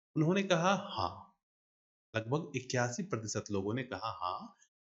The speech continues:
कि अगर हमारी पसंद की सरकार बनी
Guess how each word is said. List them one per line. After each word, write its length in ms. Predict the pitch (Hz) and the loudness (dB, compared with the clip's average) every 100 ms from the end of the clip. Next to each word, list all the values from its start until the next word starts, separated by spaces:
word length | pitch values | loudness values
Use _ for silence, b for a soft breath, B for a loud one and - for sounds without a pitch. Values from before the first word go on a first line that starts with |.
| _ | _
कि 60 | 139 135 | -6 -2
अगर 320 | 135 147 98 | 2 2 0
हमारी 300 | 104 110 135 151 | -2 0 0 0
पसंद 400 | 117 110 135 165 | -4 -2 -2 0
की 160 | 165 160 | 0 -2
सरकार 440 | 156 127 127 131 135 - | 0 -2 2 2 0 -2
बनी 280 | 110 147 | 0 0